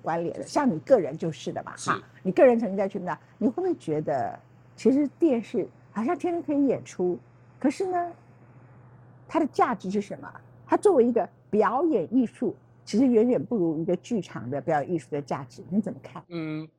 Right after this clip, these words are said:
Speaker 2: 我，我觉得焖锅是一个很特殊的节目，那，那是我第一次感受到说，哇，媒体真的是很有力量。因为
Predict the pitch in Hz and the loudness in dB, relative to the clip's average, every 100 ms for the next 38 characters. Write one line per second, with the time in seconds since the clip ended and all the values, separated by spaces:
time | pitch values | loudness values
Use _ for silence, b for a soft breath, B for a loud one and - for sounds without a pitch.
0 | _ 165 175 170 156 170 175 190 208 226 | _ -8 -6 -4 -6 -6 -6 -6 -6 -6
1 | 220 214 202 196 147 123 104 - 254 175 | -6 -6 -6 -8 -10 -12 -16 -12 -8 -8
2 | 123 151 139 131 107 - 107 90 110 120 | -10 -14 -12 -12 -14 -14 -14 -16 -16 -16
3 | 92 85 _ _ _ _ 226 220 220 214 | -18 -20 _ _ _ _ -8 -8 -8 -8
4 | 123 110 180 185 175 117 92 135 120 117 | -10 -10 -14 -12 -12 -12 -12 -10 -10 -10
5 | - 131 120 131 185 135 113 165 127 135 | -12 -14 -14 -12 -12 -12 -12 -12 -12 -16
6 | - 131 117 104 123 104 110 85 82 _ | -16 -14 -12 -14 -16 -12 -10 -12 -16 _
7 | _ _ 170 | _ _ -14